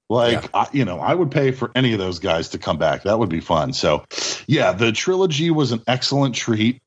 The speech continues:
Speaker 1: Um, and, uh, if you're, if you're near one of those cities, I know it's New York and Chicago, and there's two others, but if you're on the fence about going, it's definitely worth the price of admission.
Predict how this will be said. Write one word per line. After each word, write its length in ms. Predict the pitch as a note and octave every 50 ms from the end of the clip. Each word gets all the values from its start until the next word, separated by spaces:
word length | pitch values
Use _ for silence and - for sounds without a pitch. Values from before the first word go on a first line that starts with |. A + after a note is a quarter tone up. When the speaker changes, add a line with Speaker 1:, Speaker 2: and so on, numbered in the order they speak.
| _
Speaker 1:
Um, 600 | - F#2+ F#2 F2+ F2+ F2 F2 F2 E2+ E2+ E2+ D#2 -
and, 380 | G2 G2 F#2+ F#2 F#2 F#2 F#2 F2+
uh, 120 | F#2+ G2 G2
if 180 | G2 F#2+ - F#2
you're, 220 | G2+ G#2 F#2 G2+
if 100 | F#2 -
you're 140 | G2 G#2+ G#2
near 300 | G2+ G#2+ A#2+ B2+ C#3 C#3
one 200 | B2+ B2 B2 A#2+
of 60 | A#2
those 240 | A2+ A2 A2 G#2+ -
cities, 480 | - - A2 G2+ F#2+ F2+ F2 F2+ F2
I 120 | F2 F2+ G2+
know 140 | A2+ A#2 A#2+
it's 140 | B2+ A#2+ -
New 60 | B2
York 180 | A#2 A2+ G#2+ -
and 100 | G#2+ -
Chicago, 400 | - F#2 - G#2+ F#2+ F2+ F2+ F#2+
and 100 | F#2 F2
there's 160 | F2+ E2+ -
two 240 | - - - G2 E2+
others, 300 | D#2+ D#2 D#2+ D#2 D#2 -
but 180 | - G2 F2 - - - - - - -
if 160 | G2+ G#2 -
you're 80 | A#2 -
on 180 | A2 A#2+ C3+
the 80 | C3+ C3
fence 280 | C3+ C3+ B2 A#2 B2 B2
about 280 | A2+ A2+ G#2+ G#2+ F#2+
going, 400 | - G#2+ G2 F#2+ G2 F#2+ F#2+ G2
it's 200 | F#2 F2 D#2+ -
definitely 380 | - A2 G#2 G2+ - A2+ G#2 G2+
worth 180 | F#2+ F#2+ F#2+
the 80 | - F#2
price 300 | - G#2 F#2+ F2+ - -
of 40 | E2+
admission. 560 | E2 D#2+ E2 E2 - - E2+ D#2+ D#2 D#2 D2+